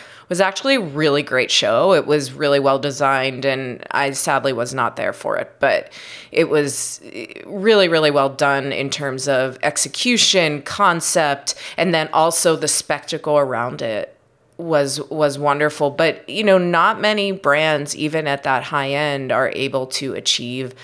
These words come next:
the same thing and get those results. And so you also have all these, like, tiny little designers or mid-level designers who are doing really creative stuff,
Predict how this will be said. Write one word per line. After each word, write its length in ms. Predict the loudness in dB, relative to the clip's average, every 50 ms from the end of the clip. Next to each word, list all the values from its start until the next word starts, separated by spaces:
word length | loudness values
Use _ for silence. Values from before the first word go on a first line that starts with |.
| -20 -20 -20 _ _ _ _ _ _ _ _ _
the 120 | -4 -4 -2
same 320 | -2 -4 -4 -6 -8 -10
thing 380 | -10 -6 -2 -2 -2 -2 -2 -4
and 120 | -6 -4
get 220 | -4 -4 -4 -4
those 320 | -6 -6 -6 -6 -8 -8 -8
results. 680 | -6 -6 -6 -4 -2 -2 -2 -2 -2 -4 -4 -4 -4 -4
And 180 | -4 -4 -2
so 560 | -2 -2 2 2 4 4 4 4 2 0 -4 -10 -20 -20 -20 -20 -20 -20 -20 -20 _ _ _ _ _
you 200 | -2 -2 -2 0 2
also 340 | 2 4 4 4 4 2 2
have 240 | 2 2 2 2 4
all 140 | 2 2 2
these, 200 | 0 -2 -2 -2
like, 240 | -2 -2 -4 -6 -8
tiny 580 | -8 -4 -2 0 0 0 -2 -4 -6 -8 -12 -14 _ _ _
little 320 | -2 0 2 4 4 2 2
designers 800 | 0 -4 0 0 2 2 2 0 0 0 0 0 0 0 -2 -2
or 160 | -2 -2 -2
mid-level 500 | -2 -2 -4 -2 0 2 2 2 0 -2
designers 560 | -4 -6 -4 -2 -2 -2 0 0 -2 -2 -2
who 120 | -2 -4
are 20 | -2
doing 300 | -2 -2 -2 -2 -2 0
really 220 | 0 2 2 0
creative 360 | 0 0 0 0 0 0 -2
stuff, 600 | -2 -2 0 0 2 2 4 2 2 0 -2 -4